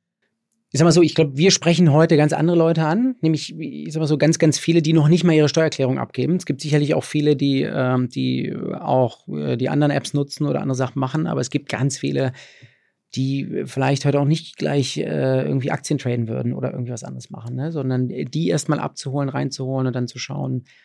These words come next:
äh, und für uns auch ein Thema, ob wir das selbst machen, ob wir partnern, das sind heute Sachen. Ein Thema, was wir heute schon machen, was auch super angenommen wird, ist das ganze Thema, ähm, Soforterstattung. Also du kannst auch bei uns, ähm,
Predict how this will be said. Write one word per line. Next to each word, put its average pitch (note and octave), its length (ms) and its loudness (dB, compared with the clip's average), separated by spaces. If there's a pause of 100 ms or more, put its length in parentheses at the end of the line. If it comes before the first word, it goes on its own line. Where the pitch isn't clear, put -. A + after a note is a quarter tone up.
(280)
äh, B2+ 160 0
und C3 200 0
für - 140 -2
uns D#3+ 160 2
auch - 80 2
ein C3 80 0
Thema, A#2 220 -4
ob - 100 -10
wir - 40 -4
das B2 100 -2
selbst C3+ 260 -4
machen, C3 220 -2
ob C#3+ 120 -10
wir C3+ 60 0
partnern, B2+ 580 -4
das A#2 120 -6
sind A2+ 180 -12
heute B2+ 160 -16
Sachen. B2 400 -14
Ein D#3+ 160 6
Thema, F3 160 6
was C#3+ 140 4
wir B2+ 80 4
heute E3+ 200 6
schon F3 180 2
machen, F#3 340 4 (500)
was C#3+ 160 4
auch C3 80 4
super D3 200 -2
angenommen C#3+ 280 2
wird, C3 80 2
ist A#2+ 60 -4
das A#2 80 -10
ganze C3 200 -2
Thema, C3+ 380 -2 (200)
ähm, B2 180 0
Soforterstattung. C3+ 760 -6
Also B2 140 -6
du A#2+ 80 -8
kannst C3+ 320 -4
auch C3 240 -4
bei C#3 160 -4
uns, C#3 440 -4 (520)
ähm, C3 640 0